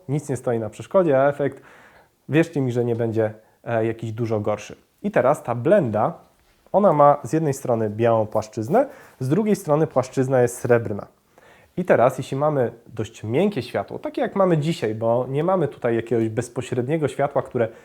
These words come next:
pada nam na twarz, jakichś takich ostry pro-, ostrych promieni słonecznych, spokojnie możemy użyć srebrnej blendy. Natomiast jeśli to światło byłoby twardsze, z takimi bezpośrednimi promieniami,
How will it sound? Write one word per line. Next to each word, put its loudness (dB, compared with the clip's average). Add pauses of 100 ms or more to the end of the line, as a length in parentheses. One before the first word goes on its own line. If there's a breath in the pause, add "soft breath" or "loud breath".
(240 loud breath)
pada 0
nam 0 (240)
na -2
twarz, 2
jakichś -8
takich -8
ostry -4
pro-, -4
ostrych -6
promieni -2
słonecznych, -8 (360 soft breath)
spokojnie 2
możemy 0
użyć -4
srebrnej 0
blendy. -8 (300 soft breath)
Natomiast 0
jeśli -4 (180)
to -2
światło 0
byłoby -2
twardsze, 0
z -14
takimi -8
bezpośrednimi -4
promieniami, -2